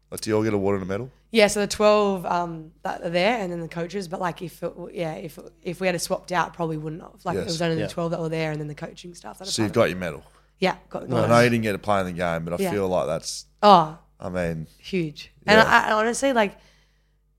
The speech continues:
Speaker 2: I would, I would, hands down, I'd be lying if I said I wouldn't have wanted to be fit and ready to playing. But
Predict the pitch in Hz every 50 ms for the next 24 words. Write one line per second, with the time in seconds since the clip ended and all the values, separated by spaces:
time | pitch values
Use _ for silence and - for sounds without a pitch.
0 | _ _ _ _ _ _ - - 196 208 202 202 196 180 180 - 175 175 - -
1 | - - - - - 180 180 180 180 180 170 - _ _ - 165 190 202 196 180
2 | 170 165 175 170 165 160 160 160 180 - _ _ _ - 170 165 165 160 165 160
3 | 160 160 160 156 - 165 156 160 165 160 156 160 160 156 156 165 165 156 147 -
4 | - 165 160 156 156 - _ _ _ _ - - - - - - - 175 170 -
5 | 175 160 160 156 165 170 165 160 160 160 156 - - 170 - 170 160 147 160 165
6 | -